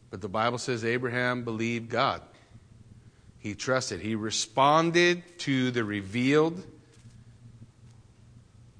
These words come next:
plan of God in his life.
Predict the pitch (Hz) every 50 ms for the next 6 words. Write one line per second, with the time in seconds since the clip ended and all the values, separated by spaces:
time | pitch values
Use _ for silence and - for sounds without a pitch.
0 | - - - - - - - - - - - - - - 127 127 131 135 139 139
1 | 135 135 123 123 120 120 113 107 95 87 90 90 90 87 110 107 98 98 95 95
2 | 98 95 82 76 - - - - -